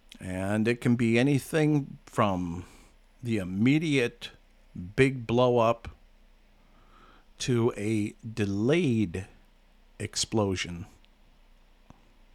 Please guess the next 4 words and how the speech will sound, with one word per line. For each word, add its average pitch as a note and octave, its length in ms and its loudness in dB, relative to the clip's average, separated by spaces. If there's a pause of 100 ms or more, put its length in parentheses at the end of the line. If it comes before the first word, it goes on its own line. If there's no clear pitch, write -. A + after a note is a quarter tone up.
(1040)
But G#2+ 120 2
in G#2+ 140 0
either D#3+ 300 2
case, - 920 2